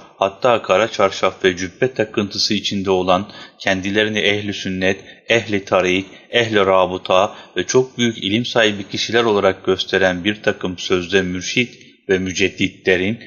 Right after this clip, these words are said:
ve peşlerinden giden yığınların doğru düzgün ilimden, fıkıhtan, örfi hukuktan, lisandan, tarihten, bilimden, teknikten, mantıktan ve her şeyden önemlisi ihlastan nasipleri yok.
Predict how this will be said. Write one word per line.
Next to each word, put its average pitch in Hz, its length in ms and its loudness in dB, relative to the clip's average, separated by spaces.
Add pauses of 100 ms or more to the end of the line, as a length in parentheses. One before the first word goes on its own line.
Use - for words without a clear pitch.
(320)
ve 95 100 -2
peşlerinden 117 720 0
giden 107 280 0
yığınların 92 760 -2 (380)
doğru 110 300 2
düzgün 95 480 -6
ilimden, 95 880 -4 (100)
fıkıhtan, 104 680 0 (320)
örfi 101 360 2
hukuktan, 95 840 -2 (160)
lisandan, 98 760 0 (300)
tarihten, 98 800 0 (280)
bilimden, 95 680 0 (300)
teknikten, 101 840 0 (220)
mantıktan 95 920 0 (220)
ve 92 80 2
her 127 200 2
şeyden 131 440 0
önemlisi 110 680 -2
ihlastan 101 600 -2
nasipleri 95 580 -2
yok. 87 160 -4